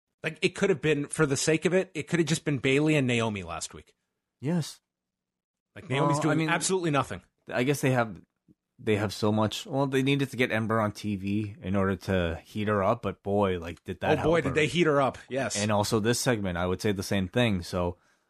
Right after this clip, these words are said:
Speaker 2: unfortunately, like, them, <laughs> Ember just seems to be an odd woman out, and, and therefore the, she's been taking all the pins despite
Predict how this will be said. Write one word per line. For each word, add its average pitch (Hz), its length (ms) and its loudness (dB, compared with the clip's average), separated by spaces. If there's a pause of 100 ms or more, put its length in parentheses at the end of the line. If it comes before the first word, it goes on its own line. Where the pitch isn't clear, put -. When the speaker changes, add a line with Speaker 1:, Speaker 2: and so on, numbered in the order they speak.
(140)
Speaker 2:
unfortunately, 107 880 2
like, 98 500 0 (380)
them, 107 480 0 (500)
<laughs> - 500 -20
Ember 139 280 2
just 127 200 -2
seems 127 240 -2
to 120 100 -4
be 110 100 2
an 110 80 2
odd 107 260 2
woman 107 340 0
out, 90 300 -2
and, 90 380 -8
and 92 180 -6
therefore 92 400 -4
the, 95 160 -6
she's - 280 -8
been 95 180 -6
taking 104 320 2
all 101 100 6
the 95 80 -4
pins 98 320 -2
despite 101 520 0